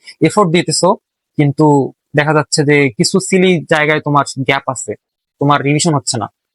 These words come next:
এই জায়গাগুলা ঠিক করতে হবে। এবং যারা, আমি আবার বলছি, যারা আমার ব্যাচে আছো, তারা, তাদের জন্য কথাটা যে তোমাদের এখন প্রচুর পরিমাণে পরিশ্রম করতে হবে, দিনে অন্তত দশ ঘন্টা তো পড়তেই হবে।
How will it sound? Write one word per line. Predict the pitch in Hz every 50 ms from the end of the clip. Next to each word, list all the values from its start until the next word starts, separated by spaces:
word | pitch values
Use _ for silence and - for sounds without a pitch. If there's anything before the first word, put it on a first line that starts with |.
| _ _ _
এই | - 147 151
জায়গাগুলা | 147 156 151 156 156 160 175 220 277 - -
ঠিক | 180 151 -
করতে | - 143 _ - 127
হবে। | 117 104 104 104 -
এবং | - 151 160 175 165
যারা, | 147 156 147 156 160
আমি | 147 156 156 156
আবার | 156 156 147
বলছি, | 139 139 135 - - 120
যারা | 131 127 139
আমার | 139 143 156 156 151 - _ _ _ _ -
ব্যাচে | 117 135 131 - 156
আছো, | 143 131 - - 143 160 - _ _ _ _ _ _ _ _
তারা, | - 151 156 160 170 185 190 180
তাদের | - 165 160 180
জন্য | 175 180 170 165
কথাটা | 143 123 120 - 113 127 131 147 143 -
যে | 139 - -
তোমাদের | - 156 156 160 156 156 175 165
এখন | 143 - - 170 165
প্রচুর | 156 - 160 - - 196 185
পরিমাণে | - 180 165 160 160 156 156
পরিশ্রম | 143 147 143 - - 151 139
করতে | 135 127 - - 135
হবে, | 131 120 123 123
দিনে | 123 143 156 160 170
অন্তত | 160 156 147 - 156 156 151
দশ | 143 147 147 135 139
ঘন্টা | 151 147 135 151
তো | - 147
পড়তেই | - 151 147 _ - 190 170
হবে। | 151 123 107